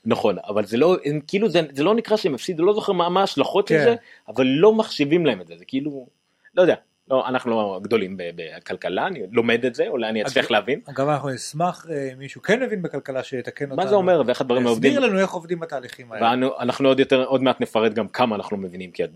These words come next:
Speaker 1: העולם מתנהג בצורה מוזרה. אבל בסדר. אז בקיצור, אה, עשרים ושתיים נקודה שתיים מיליארד דולר הכנסות למייקרוסופט, אה, אבל פחות משנה שעברה, דרך אגב, עשרים ושלוש מיליארד היה שנה שעברה, אה, אבל <laughs> הם מחקו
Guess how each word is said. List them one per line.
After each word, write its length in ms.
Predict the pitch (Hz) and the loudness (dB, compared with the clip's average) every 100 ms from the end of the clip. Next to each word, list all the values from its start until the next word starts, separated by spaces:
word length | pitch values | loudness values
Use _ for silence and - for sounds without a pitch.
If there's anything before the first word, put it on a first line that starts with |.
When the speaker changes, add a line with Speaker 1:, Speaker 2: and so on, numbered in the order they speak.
| - | -12
Speaker 1:
העולם 280 | 90 87 82 | -10 -10 -10
מתנהג 240 | - 85 | -10 -10
בצורה 280 | 80 80 80 | -8 -8 -8
מוזרה. 320 | 82 78 69 - - - 95 | -10 -10 -10 -10 -20 -10 -4
אבל 180 | 101 | 0
בסדר. 260 | 104 117 98 - - _ | 2 0 0 -6 -18 _
אז 240 | 107 107 120 | -4 -4 -6
בקיצור, 420 | 117 165 160 104 - _ _ 110 | -2 0 2 2 -2 _ _ -2
אה, 360 | 101 104 104 113 117 113 - | 2 4 4 2 -2 -4 -4
עשרים 260 | - 180 | 0 2
ושתיים 280 | 180 175 165 | 4 4 2
נקודה 340 | 156 131 131 127 | 2 6 6 6
שתיים 400 | - - 127 120 | -4 -2 0 0
מיליארד 500 | 107 110 113 113 98 85 _ | 0 4 6 6 2 -6 _
דולר 340 | 98 104 87 | 0 0 0
הכנסות 720 | 80 - 87 - 101 - - - | -6 -12 -14 -2 -2 -2 -10 -8
למייקרוסופט, 880 | 107 107 120 131 - - - - - _ _ _ _ 98 | -2 2 0 0 2 2 2 -8 -18 _ _ _ _ -2
אה, 180 | 98 | -2
אבל 220 | 92 101 95 - | 2 0 0 -4
פחות 300 | 101 - 104 | -4 2 0
משנה 320 | 92 - 85 78 | 0 -6 -6 -6
שעברה, 300 | 78 78 80 | -8 -6 -6
דרך 180 | 90 | -4
אגב, 200 | 117 110 | -2 -2
עשרים 260 | 80 - 82 | -6 -10 -12
ושלוש 400 | - - 80 - | -14 -12 -12 -14
מיליארד 300 | 71 - - | -20 -20 -16
היה 100 | - | -16
שנה 240 | - - | -18 -18
שעברה, 460 | - - - 82 139 - _ - - - | -16 -16 -10 -4 -4 -4 _ -20 -18 -6
אה, 100 | 110 - | -4 -2
אבל 380 | 110 143 208 226 - _ | 4 6 6 2 -10 _
<laughs> 280 | _ - - | _ -8 -6
הם 220 | 120 131 | -4 0
מחקו 520 | 113 - - 233 139 | 0 -2 0 4 4